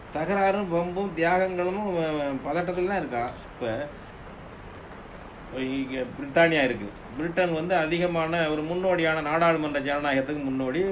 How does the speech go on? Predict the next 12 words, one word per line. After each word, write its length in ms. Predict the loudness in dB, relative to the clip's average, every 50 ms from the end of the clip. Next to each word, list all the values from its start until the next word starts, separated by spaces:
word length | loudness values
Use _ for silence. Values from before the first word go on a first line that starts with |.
| -4 -6 -10 -8 -4
குடியுரிமைகளுக்கு 760 | 0 4 4 4 4 4 2 0 0 0 -2 -2 -2 -2 -4 -2 -2
வழங்குனதுல 440 | 0 0 0 0 0 -2 -2 -2 -2
முன்னோடியானது. 720 | -2 -2 0 0 0 0 0 0 0 0 -2 -4 -6 -8 -12 -14 -16 -16 -14 -6
சும்மா 160 | -4 -4 -2 2
பேருக்கு 400 | 2 2 2 2 0 -2 -2 -2
மன்னராட்சி 340 | 0 0 0 0 0 -2
வச்சிருப்பாங்க, 460 | -4 -4 -4 -6 -6 -6 -6 -6 -6 -8 -8 -8
மற்றபடி 260 | -8 -6 -6 -6 -4 -4
ஜனநாயக, 380 | -4 -2 0 0 0 0 -2
ஜனநாயகம் 340 | -4 -4 -4 -4 -4 -4 -4
கூடுதலா 260 | -4 -4 -4 -4 -4
இருக்கு, 220 | -4 -6 -8 -10